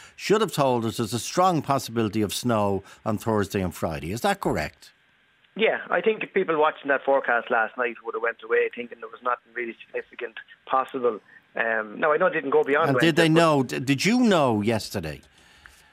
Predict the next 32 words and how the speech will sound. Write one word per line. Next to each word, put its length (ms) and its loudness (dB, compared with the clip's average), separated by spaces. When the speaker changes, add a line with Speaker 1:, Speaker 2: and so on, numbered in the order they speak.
Speaker 1:
And 100 0
Speaker 2:
I, 80 4
Speaker 1:
we, 100 4
Speaker 2:
I've 180 2
been 80 2
Speaker 1:
we'll 140 4
hold 260 6
you 60 4
Speaker 2:
thinking 40 4
Speaker 1:
to 0 -
Speaker 2:
about 100 6
Speaker 1:
your 140 4
Speaker 2:
it 40 4
for 60 4
the 60 6
Speaker 1:
word 140 2
on 100 0
Friday, 320 2
but 160 -2
did 180 -2
you 160 0
know 240 -2
yesterday 460 -2
that 120 -4
there's 120 -8
gonna 180 -4
be 120 -6
snow 440 -4
in 80 -8
Ireland 420 -10
on 160 -4
Thursday? 580 -2